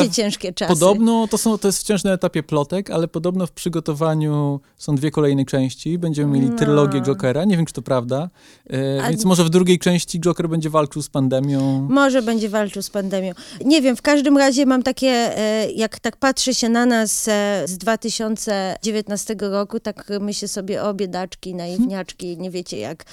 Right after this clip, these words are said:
Speaker 2: jak świat może się zmienić i jak, e, społeczne niepokoje mogą po prostu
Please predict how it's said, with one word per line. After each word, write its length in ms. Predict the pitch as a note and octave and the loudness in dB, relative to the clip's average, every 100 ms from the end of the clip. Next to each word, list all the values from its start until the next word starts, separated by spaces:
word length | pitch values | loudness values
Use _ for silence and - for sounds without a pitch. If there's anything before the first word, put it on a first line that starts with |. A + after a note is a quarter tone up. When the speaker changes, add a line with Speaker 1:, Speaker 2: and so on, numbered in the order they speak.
| - - - - | -20 -20 -20 -4
Speaker 2:
jak 220 | A3+ A3+ | 0 2
świat 340 | - - A3+ A3 | 0 2 2 2
może 480 | G#3+ G#3+ G3+ G3+ - | 2 2 2 0 0
się 180 | G3 A#3 | -2 -2
zmienić 600 | G#3+ A3 G#3+ G#3+ G#3 - | 0 0 0 -2 -4 -6
i 120 | G3+ | -4
jak, 320 | G#3 G3 F#3+ - | 0 -2 -4 -6
e, 200 | G3+ G3 - - - - - | -4 -2 -4 -12 -20 -20 -8
społeczne 1040 | - - - G#3+ G#3+ G#3 - G#3 G3 G3 | -2 -2 0 2 2 2 -2 -2 0 -2
niepokoje 640 | G3+ G3 G3 - G#3 F#3+ F#3 | -2 -4 -6 -6 -4 -2 -2
mogą 380 | F#3+ F3+ F3 F3+ | -4 -6 -6 -6
po 120 | F#3 | -8
prostu 520 | - F3 - - F3+ | -8 -10 -10 -10 -12